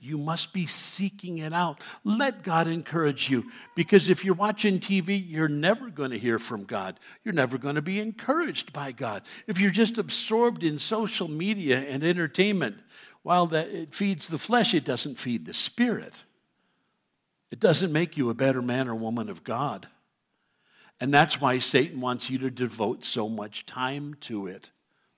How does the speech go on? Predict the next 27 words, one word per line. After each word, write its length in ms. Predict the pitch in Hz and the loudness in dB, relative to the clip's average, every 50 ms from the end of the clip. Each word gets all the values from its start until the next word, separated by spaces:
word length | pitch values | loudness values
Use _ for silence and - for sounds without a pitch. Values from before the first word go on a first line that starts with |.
| _ _ _ _ _ _ _ _ _ _ | _ _ _ _ _ _ _ _ _ _
Be 120 | - 220 220 | -2 -2 -2
careful. 560 | 226 - 226 220 196 - - 208 196 - - _ _ _ _ _ _ _ _ _ _ _ _ _ _ _ _ _ _ _ _ - | 2 4 4 4 4 2 0 -6 -10 -12 -14 _ _ _ _ _ _ _ _ _ _ _ _ _ _ _ _ _ _ _ _ -8
The 100 | 147 139 | -8 -6
tyranny 920 | - - - - - - 262 277 262 240 214 180 170 170 165 151 151 143 | -4 -2 -2 -2 2 4 6 6 6 6 2 0 0 0 0 2 4 4
of 160 | 127 113 - | 2 2 0
time 580 | - - - - 220 202 143 123 117 117 117 - - - - - - | -8 -8 -6 -6 -2 0 0 0 -2 -4 -6 -10 -14 -20 -18 -6 0
is 240 | 139 147 139 143 | 0 2 2 0
what 240 | 147 151 170 170 - | 0 -2 -2 -2 0
Satan 320 | - - 180 202 196 185 165 | 2 2 2 2 0 -2 -6
is, 240 | 165 170 156 151 | -6 -6 -4 -4
seems 320 | - - 196 190 175 160 - | -4 -2 -2 -2 -4 -4 -6
to 80 | - | -6
be 120 | 156 165 175 | -6 -4 -2
using 360 | 180 175 156 143 165 165 160 | 0 0 -2 0 0 -2 -2
these 240 | 151 156 151 131 123 | -2 -4 -6 -4 -2
last 400 | 156 160 165 165 156 - - 151 | 0 0 0 0 -2 -4 -2 0
days 320 | 160 156 151 135 127 - - - - - _ | 0 2 2 0 -2 -4 -6 -10 -20 -16 _
to 100 | - 160 131 - | -10 -10 -10 -10
keep 380 | - - - 226 233 233 233 - - - - - _ _ - | -8 0 4 4 4 4 2 -2 -8 -14 -18 -20 _ _ -6
Christians 800 | - - 196 180 - - - - 175 170 156 151 151 143 139 - | 2 4 6 6 6 4 -2 -2 0 0 0 0 -2 -2 -2 -4
off 480 | - - 143 147 147 - - - - _ - | -4 -4 -2 -2 -2 -2 -4 -10 -14 _ -8
balance. 920 | 123 113 110 113 107 95 87 85 90 - - - - - - - - - - _ _ _ _ _ _ _ _ _ _ _ _ _ _ _ _ _ _ _ _ _ _ _ _ _ _ _ _ _ _ _ _ _ - | -6 -2 0 0 0 0 -2 -6 -10 -10 -6 -4 -2 -2 -2 -2 -4 -6 -10 _ _ _ _ _ _ _ _ _ _ _ _ _ _ _ _ _ _ _ _ _ _ _ _ _ _ _ _ _ _ _ _ _ 2
We 100 | 123 127 | 4 4
have 200 | 135 135 131 - | 4 4 0 -2
to 60 | 135 | -4
be 200 | 123 143 143 143 | -2 -2 0 0
intentional. 800 | 147 156 160 139 - 185 208 214 - - 151 113 98 92 90 - | 0 -2 -2 -2 -2 -2 -2 -2 -2 -4 -4 -4 -6 -10 -16 -18